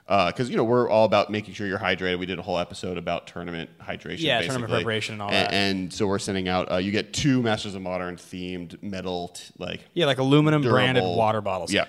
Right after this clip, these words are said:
Speaker 2: Um, so we're gonna, we're gonna send those out. And in fact, uh, it's quite possible that if you're attending G P L A, you will, if you have paid into that month, you'll get them in time to, to use them at the G P.
Speaker 1: Yeah.
Speaker 2: Um, and in fact,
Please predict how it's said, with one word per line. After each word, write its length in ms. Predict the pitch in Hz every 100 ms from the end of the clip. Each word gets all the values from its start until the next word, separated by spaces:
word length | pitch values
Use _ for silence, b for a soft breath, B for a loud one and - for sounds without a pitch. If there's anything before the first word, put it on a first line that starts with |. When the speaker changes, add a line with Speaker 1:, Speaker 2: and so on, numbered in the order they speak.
| -
Speaker 2:
Um, 300 | 107 110 101
so 140 | -
we're 160 | 123 120
gonna, 200 | 120 113
we're 120 | 110
gonna 100 | 120
send 240 | 110 143 131
those 160 | 127
out. 220 | 120 113 107
And 100 | 113
in 80 |
fact, 380 | 107 165 156 - B B -
uh, 200 | 117 117
it's 160 | 110 -
quite 320 | - 233 -
possible 460 | 190 202 170 131
that 100 | 120
if 80 | 113
you're 80 | 123
attending 340 | 117 143 143
G 140 | 127 127
P 120 | 127
L 140 | 123
A, 60 | 123
you 180 | 120 127
will, 320 | 135 123 - _
if 240 | - 139 160
you 60 |
have 120 | 143 -
paid 220 | 139 143
into 240 | 170 151
that 160 | 123 117
month, 280 | 123 123 -
you'll 120 | 123
get 300 | 120 135 -
them 240 | 120 113 117
in 180 | 135
time 540 | 127 - 175 139 104 107 b -
to, 160 | 131 117
to 120 | 131
use 340 | 113 131 135
them 120 | 131
at 160 | 120 117
the 60 | 110
G 180 | 113
P. 240 | 117 87 - b
Speaker 1:
Yeah. 640 | 202 - 117 113 107 104
Speaker 2:
Um, 120 | 101
and 120 | 101 113
in 80 |
fact, 440 | 110 113 110 -